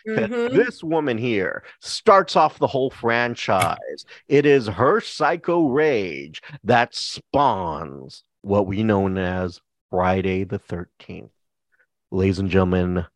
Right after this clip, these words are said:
Speaker 1: Missus Voorhees. Ah,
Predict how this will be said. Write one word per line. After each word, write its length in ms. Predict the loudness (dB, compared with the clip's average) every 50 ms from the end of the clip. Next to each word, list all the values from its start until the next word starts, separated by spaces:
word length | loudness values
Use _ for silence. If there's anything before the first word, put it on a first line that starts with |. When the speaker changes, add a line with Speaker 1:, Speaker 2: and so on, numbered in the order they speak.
| _ _ _ _ _ _
Speaker 1:
Missus 760 | -10 -8 -4 -2 0 0 0 0 0 0 2 2 0 -2 -4 -8
Voorhees. 1600 | -10 -8 -4 -2 0 4 4 4 4 2 0 -4 -6 -6 -4 -4 -4 -6 -6 -8 -8 -10 -14 -14 -16 -18 -20 -20 -20 -20 -20 -20 _ _ _ _ _ _ _ _ _ _ _ _ _ 0
Ah, 340 | 2 2 2 0 -2 -8